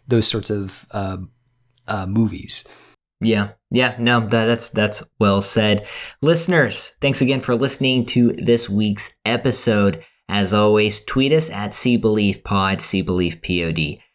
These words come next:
Speaker 2: You can also email us, seeing and believing, C A P C at gmail dot com. Rate and review the show on iTunes. We appreciate that.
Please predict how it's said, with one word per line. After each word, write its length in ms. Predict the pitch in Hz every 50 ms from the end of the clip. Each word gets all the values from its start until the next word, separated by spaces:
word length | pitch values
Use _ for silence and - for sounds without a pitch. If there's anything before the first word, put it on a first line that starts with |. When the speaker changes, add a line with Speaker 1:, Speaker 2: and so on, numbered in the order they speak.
| _ -
Speaker 2:
You 100 | 110 104
can 120 | 123 131
also 260 | 135 131 - 147 147 139
email 280 | 139 156 165 170 165
us, 220 | 170 170 160 165 -
seeing 300 | - 190 190 190 185 180
and 80 | 175
believing, 480 | 165 170 170 170 180 170 175 170 165 160
C 320 | 165 - - 147 131 127
A 40 | 120
P 180 | 120 - 113 104
C 280 | - - - 107 101 98
at 60 | 82
gmail 340 | - 110 107 104 95 90 82
dot 220 | 92 87 85 -
com. 420 | - 139 139 139 143 143 147 147 - - - - - - -
Rate 340 | 120 123 143 180 196 226 -
and 160 | - 127 208 202
review 420 | 202 196 175 170 180 196 208 208
the 100 | 202 190
show 260 | - - - 196 180
on 80 | 175 170
iTunes. 520 | 131 135 143 247 240 - 147 131 120 107
We 300 | 107 110 113 110 110 - -
appreciate 920 | - 101 - - - 107 101 98 - - - 101 92 90 92 87 - -
that. 380 | 87 87 90 90 90 - -